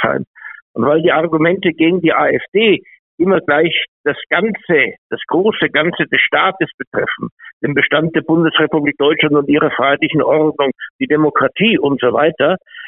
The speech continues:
ist es so, dass auf kommunaler Ebene, wo es darum geht, wie die Umgehungsstraßen gebaut werden, wie man die lokalen Verkehrsprobleme löst und so weiter, dass diese schweren Geschütze der politischen Auseinandersetzung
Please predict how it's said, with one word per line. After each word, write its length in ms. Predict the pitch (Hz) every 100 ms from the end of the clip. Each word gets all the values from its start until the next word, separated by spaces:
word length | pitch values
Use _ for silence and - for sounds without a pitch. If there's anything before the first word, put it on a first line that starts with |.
| - - -
ist 180 | 180 185
es 100 | 165
so, 240 | 160 196 202 -
dass 120 | 131
auf 140 | 143 139
kommunaler 520 | - 165 156 147 147 135
Ebene, 520 | 156 226 190 143 -
wo 180 | 127 143
es 80 | 139
darum 380 | - 151 175 156
geht, 220 | 151 151 -
wie 120 | 160
die 80 | 156
Umgehungsstraßen 960 | 135 - - 370 381 - - - - -
gebaut 400 | 131 123 147 165
werden, 200 | 160 165 156
wie 80 |
man 200 | 156 151 143 -
die 180 | 139 135
lokalen 460 | 131 139 131 143 135
Verkehrsprobleme 920 | 127 147 185 - - 139 247 143 131
löst 280 | 127 143 -
und 140 | 139
so 100 | 120
weiter, 340 | 127 139 175 160 - - - -
dass 160 | 135 139 -
diese 320 | 175 190 175
schweren 560 | - 123 156 196 180 156
Geschütze 440 | 143 226 254 190
der 100 | 156
politischen 480 | 151 147 - 151 139
Auseinandersetzung 920 | 127 127 127 131 156 143 156 160 165